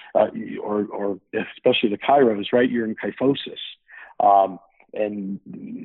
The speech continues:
that head is forward. There's that big, uh,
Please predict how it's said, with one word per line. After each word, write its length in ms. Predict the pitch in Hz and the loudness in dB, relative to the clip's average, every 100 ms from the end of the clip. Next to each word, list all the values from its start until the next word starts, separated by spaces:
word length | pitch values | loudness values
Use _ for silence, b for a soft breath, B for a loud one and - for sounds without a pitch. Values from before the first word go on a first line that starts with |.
| - - - - - - - | -12 -12 -12 -10 -10 -10 0
that 200 | 117 107 | 2 4
head 240 | - 131 | 4 6
is 120 | 127 120 - | 6 4 2
forward. 540 | 131 123 117 117 117 104 | 4 6 8 6 4 2
There's 200 | 113 101 - | -2 -2 2
that 260 | 110 - | 0 2
big, 260 | - 117 110 b b b - | 4 4 2 b b b 0
uh, 280 | 98 104 | 4 4